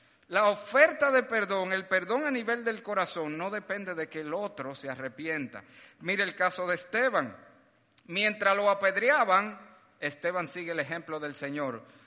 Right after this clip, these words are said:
"Señor, no le tomes en cuenta este pecado." Ese es el perdón a nivel de las actitudes.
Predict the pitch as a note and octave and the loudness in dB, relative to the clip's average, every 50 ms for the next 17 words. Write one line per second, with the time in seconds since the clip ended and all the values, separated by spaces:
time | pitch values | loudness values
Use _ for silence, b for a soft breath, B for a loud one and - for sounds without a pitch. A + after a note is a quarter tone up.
0 | B B B B - - - E3 E3+ F3 G3 G#3 G#3 G3 E3 C3 A2+ G#2 - C#3+ | B B B B -16 -4 -2 -2 0 4 4 6 8 6 6 4 2 -4 -8 -6
1 | D3 D#3+ F3 F3+ G3 G3 F#3+ F#3 F3 D#3 - - F3 F3 F3+ F3 E3 D3+ A#2+ - | -2 -2 0 2 2 2 2 2 2 -2 -2 -2 -2 0 0 0 -2 -4 -4 -4
2 | D3+ C#3 B2+ - C#3+ D#3 D#3 D#3 C#3+ - C#3 C3 - - C#3 A#2+ - C3 A#2 - | -6 -6 -6 -8 -4 -4 -4 -4 -4 -4 -6 -6 -4 -6 -8 -6 -6 -8 -8 -4
3 | D#3 D3+ C3+ A#2+ A2 A#2 B2 C3+ - E3 D#3 - E3+ D#3 D3+ - D3+ C#3+ C#3 D3+ | -4 -2 -2 -2 -4 -6 -8 -8 -8 -8 -10 -8 -8 -8 -8 -8 -10 -8 -6 -6
4 | D#3+ D#3+ D#3 D3+ C#3+ C3+ D3 D3+ D3+ D3+ D3+ C#3 - D3 C#3 - - C3+ - _ | -6 -6 -6 -8 -6 -8 -8 -8 -8 -10 -12 -8 -10 -10 -10 -10 -16 -18 -16 _
5 | E3 F#3 G3 F#3 C#3+ A2+ - - - - | -16 -14 -12 -12 -12 -12 -14 -16 -20 -20